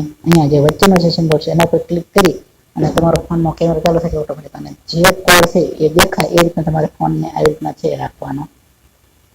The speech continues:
છે. એટલે તરત જ એ કોડ સ્કેન થશે અને સીધો જ તે વીડિયો YouTube-માં ખુલી જશે. આ માટે ખાસ નેટ ચાલુ રાખવું જરૂરી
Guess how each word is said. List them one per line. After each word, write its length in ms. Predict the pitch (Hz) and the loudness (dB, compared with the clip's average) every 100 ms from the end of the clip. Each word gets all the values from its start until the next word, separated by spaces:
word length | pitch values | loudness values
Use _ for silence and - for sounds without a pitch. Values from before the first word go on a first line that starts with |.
| _ | _
છે. 140 | - - - _ _ _ _ _ _ _ _ | -10 -10 -10 _ _ _ _ _ _ _ _
એટલે 160 | - 151 | -8 -2
તરત 280 | 170 175 | 2 2
જ 100 | 147 139 _ _ _ _ - _ _ | 2 -4 _ _ _ _ -20 _ _
એ 100 | 151 | -6
કોડ 280 | 147 160 156 | -2 0 -2
સ્કેન 360 | - - 196 180 | -4 0 2 2
થશે 340 | - 156 143 | -2 -6 -6
અને 120 | 135 | -8
સીધો 320 | 143 165 151 170 | -6 -8 0 0
જ 100 | 170 | 0
તે 140 | - 151 | 0 0
વીડિયો 320 | 147 147 165 - _ _ _ _ _ | 0 0 -2 -6 _ _ _ _ _
YouTube-માં 440 | 160 151 147 151 170 - _ | -4 -4 -4 -6 -6 -12 _
ખુલી 260 | _ 202 156 | _ 2 2
જશે. 240 | 143 151 - _ | 0 -4 -16 _
આ 80 | - | -4
માટે 200 | 165 151 | -2 -4
ખાસ 220 | - 170 - | -2 -2 -2
નેટ 240 | 151 160 - | -4 -4 0
ચાલુ 200 | 160 147 | 0 0
રાખવું 260 | 143 143 | -2 -6
જરૂરી 360 | 139 139 139 | -4 -4 -4